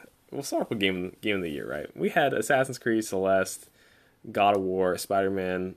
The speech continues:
Monster Hunter World, and Red Dead. Come on. Come on, Billy. We all knew it was between Red Dead and God of War.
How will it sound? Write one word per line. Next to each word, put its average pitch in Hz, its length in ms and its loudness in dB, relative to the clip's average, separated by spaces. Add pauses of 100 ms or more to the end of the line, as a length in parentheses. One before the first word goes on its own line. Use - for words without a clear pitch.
Monster 92 380 -2
Hunter 92 200 -4
World, 80 320 -2
and 104 120 -6
Red 82 200 -4
Dead. - 140 -14 (400)
Come 196 220 8
on. - 160 -8 (680)
Come 214 240 8
on, 82 300 -6 (200)
Billy. 95 200 -4
We 139 100 8
all 175 200 10
knew 156 140 6
it 147 40 8
was 135 120 4
between 135 300 2
Red 123 220 6
Dead 101 200 4 (200)
and 131 120 2
God 123 200 10
of 107 60 -2
War. 101 280 2